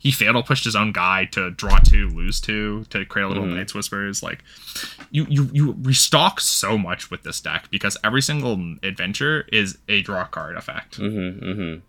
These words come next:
Speaker 1: So he, he just never ran out of cards, and he kept pressuring, and, like, y-, 'cause, like,
Speaker 2: Yeah.
Speaker 1: then I had to deal with his board anyway, even if he just went wide with a bunch of dorks, 'cause, <laughs> well,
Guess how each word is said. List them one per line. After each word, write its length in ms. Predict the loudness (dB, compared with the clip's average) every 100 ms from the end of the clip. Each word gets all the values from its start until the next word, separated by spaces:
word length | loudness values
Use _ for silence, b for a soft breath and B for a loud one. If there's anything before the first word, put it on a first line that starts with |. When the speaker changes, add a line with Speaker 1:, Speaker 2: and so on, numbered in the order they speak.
| _
Speaker 1:
So 300 | -4 -2 -2 -6
he, 220 | -12 -12
he 140 | -6 -2
just 160 | 0
never 260 | -2 -2 0
ran 160 | 2 4
out 160 | 2
of 100 | 0
cards, 380 | -2 -2 -2 -2
and 80 | -8
he 60 |
kept 280 | -2 -2 0
pressuring, 440 | 0 0 2 0 2
and, 80 | 0
like, 180 | -2 -4
y-, 160 | -6 -2
'cause, 120 | 0
like, 120 | 2 4
Speaker 2:
Yeah. 60 |
Speaker 1:
then 120 | 4
I 80 | 4
had 100 | 4
to 60 | 0
deal 160 | 0 0
with 80 |
his 120 | -2 -4
board 200 | -4 -2
anyway, 460 | -4 -4 -6 -4
even 160 | -2 -2
if 120 | -2
he 80 | -2
just 200 | -4 -6
went 180 | -6 -2
wide 200 | 0 2
with 100 | 0
a 60 |
bunch 160 | -4 -4
of 80 | -6
dorks, 500 | -6 -6 -6 -8 -10
'cause, 320 | -8 -8 -10
<laughs> 40 | -8
well, 340 | -10 -10